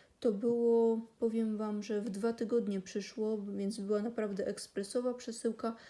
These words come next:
i po kolei Wam powiem i pokażę, co od niego dostałam. Kupywałam u tego sprzedawcy nie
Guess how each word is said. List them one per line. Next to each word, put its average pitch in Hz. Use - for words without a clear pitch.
i 330
po 294
kolei 254
Wam 208
powiem 208
i 214
pokażę, 202
co 269
od 214
niego 226
dostałam. 202
Kupywałam 277
u 240
tego 240
sprzedawcy 226
nie 220